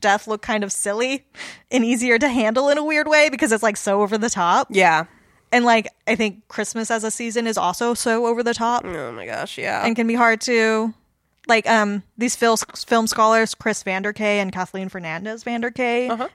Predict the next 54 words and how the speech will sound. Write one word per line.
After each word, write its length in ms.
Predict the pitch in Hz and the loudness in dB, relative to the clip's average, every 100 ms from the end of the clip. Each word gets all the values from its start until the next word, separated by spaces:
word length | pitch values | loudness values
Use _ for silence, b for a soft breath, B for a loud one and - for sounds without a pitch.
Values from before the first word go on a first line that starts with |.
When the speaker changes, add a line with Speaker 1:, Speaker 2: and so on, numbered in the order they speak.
| 214 | 2
Speaker 1:
have 100 | 226 | 2
actually 240 | 220 240 | 2 0
written 220 | 208 220 | 0 0
a 60 | 226 | 2
lot 160 | 220 214 | 2 4
about 240 | 214 202 | 2 0
Christmas 360 | 226 220 220 - | -2 -2 -4 -2
horror, 140 | 220 | 0
well, 140 | 214 196 | 2 2
like, 160 | 185 | 0
genre 360 | 180 165 180 190 | -2 -2 0 -2
horror 360 | 196 190 190 | 0 0 0
and 160 | 185 208 | 0 -2
stuff, 300 | - 190 190 | 2 2 2
and 180 | 202 196 | 0 -4
Speaker 2:
Uh-huh. 60 | 196 | -4
Speaker 1:
really 220 | 220 220 | -2 -2
just 140 | 196 | -4
sort 100 | 233 | -4
of 60 | 196 | -4
pointed 240 | 208 196 | -2 0
out 100 | 196 196 | 0 0
the 80 | |
simple 280 | 190 196 196 | -4 -6 -6
fact 320 | - 185 185 | -4 -4 -2
that, 120 | 202 170 | -4 -4
like, 160 | 185 | -6
horror 480 | - 202 196 196 190 _ _ _ | -2 0 0 0 -4 _ _ _
loves 520 | 196 185 180 185 - - | -2 2 2 0 -10 -8
irony. 480 | 151 160 208 247 269 _ _ _ _ _ _ | -6 -2 0 0 0 _ _ _ _ _ _
Speaker 2:
We 120 | 190 196 | -6 -4
do 200 | 185 185 | -2 0
love 220 | 180 170 | 0 0
irony. 500 | 160 160 165 165 175 - | 0 -2 -4 -6 -8 0
Speaker 1:
You 160 | 240 | 4
know? 180 | 240 233 | 6 6
Speaker 2:
Yeah. 240 | 175 185 180 _ _ - | 6 2 -4 _ _ 2
Speaker 1:
And 140 | 254 | 4
so, 120 | 277 | 6
like, 160 | 254 247 | 6 4
this 140 | 277 | 2
is 100 | 254 | 4
a 80 | 262 | 2
time 260 | - 349 392 | 4 4 4
that's 120 | 202 | 2
supposed 220 | - 220 - | -2 -4 -4
to 40 | |
be 80 | 226 | -2
about, 180 | 247 254 | 0 0
like, 140 | 277 | -2
charity 880 | - 415 381 285 202 196 185 180 190 | 2 6 6 6 2 -4 -6 -4 -2
and 240 | 233 294 | -4 0
warmth. 640 | 302 403 320 226 196 208 - | 4 6 6 4 2 -4 -8
Speaker 2:
Yeah. 300 | 190 170 | -2 -2